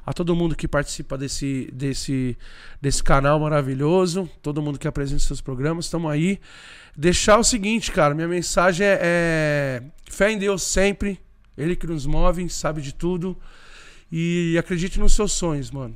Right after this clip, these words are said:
A gente vai passar dessa. Se vacinem, se protejam. Não acabou a pandemia ainda.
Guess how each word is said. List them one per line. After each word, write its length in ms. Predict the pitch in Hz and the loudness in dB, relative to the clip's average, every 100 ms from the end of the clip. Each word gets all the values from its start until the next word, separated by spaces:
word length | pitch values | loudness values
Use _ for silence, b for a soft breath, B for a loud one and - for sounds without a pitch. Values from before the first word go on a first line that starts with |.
| - | -8
A 60 | 131 | -6
gente 200 | 147 - | -4 -2
vai 120 | 180 | -4
passar 300 | 165 156 147 | -4 -4 -2
dessa. 400 | 147 180 185 185 | 2 2 2 -4
Se 180 | - 208 | -4 -4
vacinem, 600 | 185 190 - 196 196 196 b b b b b | -2 -2 -2 -2 -2 -2 b b b b b
se 180 | - 196 | -8 -6
protejam. 640 | - 165 - 175 170 185 180 - - 156 | -6 -8 -4 -2 0 -2 0 2 2 2
Não 140 | 165 | -2
acabou 340 | 170 175 156 | 0 0 0
a 40 | 165 | 0
pandemia 460 | 170 165 160 165 156 | 0 0 2 2 2
ainda. 420 | 165 170 175 | 2 4 4